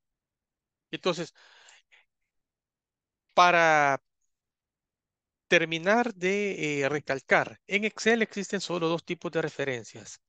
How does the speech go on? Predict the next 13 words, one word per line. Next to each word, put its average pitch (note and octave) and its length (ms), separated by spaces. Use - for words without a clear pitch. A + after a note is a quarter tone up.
Las G3 480
relativas, G3 1040
que C3+ 140
no B2 140
llevan B2 340
dólar, G3+ 440
y G#3 140
las G3 240
absolutas, E3+ 640
que C3+ 160
sí C3 220
llevan A#2 360
dólar. D3+ 340